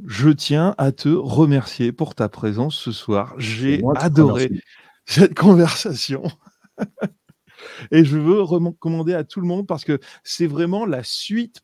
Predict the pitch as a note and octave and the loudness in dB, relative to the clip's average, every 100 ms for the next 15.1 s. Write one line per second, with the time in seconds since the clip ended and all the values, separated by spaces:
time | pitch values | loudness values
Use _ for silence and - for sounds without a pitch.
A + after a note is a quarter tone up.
0 | - F#3 B2+ - F3 E3 _ C3 C#3 C#3 | -8 -8 -8 -12 -10 -10 _ -12 -6 -4
1 | C#3 C#3 A#2 G#2+ G2+ G2+ G2 G2+ G2+ A#2+ | -4 -6 -8 -6 -6 -6 -8 -12 -10 -12
2 | D3 - G2+ G2+ - B2 A2 _ F#3 D#3 | -12 -12 -14 -18 -14 -12 -12 _ -8 -8
3 | - D3 E3 C#3 C#3 B2+ B2+ D3+ C3 G#2+ | -12 -4 -4 -4 -10 -8 -6 -6 -6 -8
4 | A2+ A2+ A#2 A#2+ C3 D#3+ - A#2 A2 G2+ | -6 -6 -6 -8 -8 -10 -12 -12 -10 -10
5 | - A2+ - _ - _ _ - - - | -8 -8 -8 _ -20 _ _ -20 -10 -2
6 | E3 - F3+ F3 G#3 G3+ - D3 C3 D#3 | -2 -2 -2 0 -2 -8 -6 -6 -2 -4
7 | D#3+ G3 G#3+ - C3+ F3 - D3 D3 C3+ | -2 -4 -4 -2 0 0 -2 -4 -4 -4
8 | - E3 G3+ - C3+ A2 C#3+ A3 - F#3 | -6 -4 -4 -4 -4 -2 0 -2 0 0
9 | D3+ C#3+ B2+ A#2 B2 B2 E3 _ - _ | 2 0 -2 -4 -4 -2 -4 _ -20 _
10 | _ - C3+ D3 C#3 D#3+ - C#3+ D3+ G3 | _ -12 -8 -4 -2 -2 -2 -4 -2 -4
11 | - A#2+ - - B3 - A3 G3 G3 E3+ | -4 -8 -4 -2 -2 -2 -2 0 0 -2
12 | C3+ C3 B2 - B2 C3+ E3+ - - C3 | -4 -6 -6 -10 -12 -8 -10 -10 -4 -4
13 | D#3 A#3+ - G#3+ F3 E3 - G#3+ A#3+ C#3 | -2 -4 -4 -4 0 -2 -2 -10 -8 -10
14 | A#2+ B2 C3+ D#3 C#3 C3 F#3+ F#3+ F#3+ D3 | -8 -6 -6 -4 -6 -4 -6 -4 -4 -4